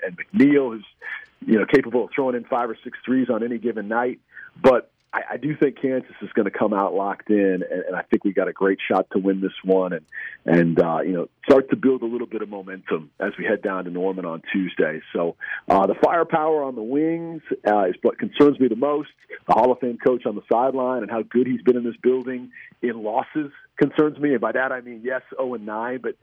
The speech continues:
there have been some real close calls. But hopefully Kansas can hold serve yet again, and, uh, you know, hopefully we'll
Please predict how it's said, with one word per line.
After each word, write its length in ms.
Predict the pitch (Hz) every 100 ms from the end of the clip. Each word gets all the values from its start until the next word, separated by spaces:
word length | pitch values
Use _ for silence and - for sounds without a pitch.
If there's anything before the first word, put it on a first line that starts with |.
| - _
there 100 | 131
have 80 | 131
been 180 | - - -
some 120 | 131
real 180 | 123 127
close 260 | - 127 123
calls. 300 | - 123 123 123 - - -
But 120 | 101
hopefully 320 | 131 156 151
Kansas 360 | 139 147 143 131
can 120 | -
hold 240 | 120 135 127
serve 240 | 139 131 127
yet 180 | 123 117
again, 460 | 113 120 120 117 -
and, 340 | 104 92 90 87
uh, 300 | 87 80 69
you 60 |
know, 80 | 80
hopefully 260 | 107 101
we'll 80 | 95